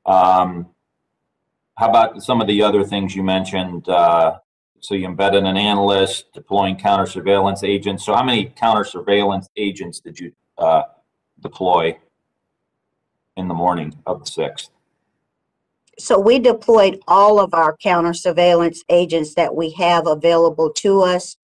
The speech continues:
Speaker 2: We also increased our, uh, open source operations, if you will, to go from, uh, a sixteen-hour day to we, uh, separated our manpower to ensure that we had open source,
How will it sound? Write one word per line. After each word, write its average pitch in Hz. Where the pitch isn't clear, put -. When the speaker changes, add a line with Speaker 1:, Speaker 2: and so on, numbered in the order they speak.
Speaker 2:
We 208
also 208
increased 196
our, 170
uh, 170
open 202
source 202
operations, 185
if -
you 175
will, 180
to 180
go 175
from, 170
uh, 165
a 170
sixteen-hour 190
day 185
to 180
we, 202
uh, 165
separated 190
our 160
manpower 175
to 170
ensure 175
that 165
we 214
had 185
open 190
source, 180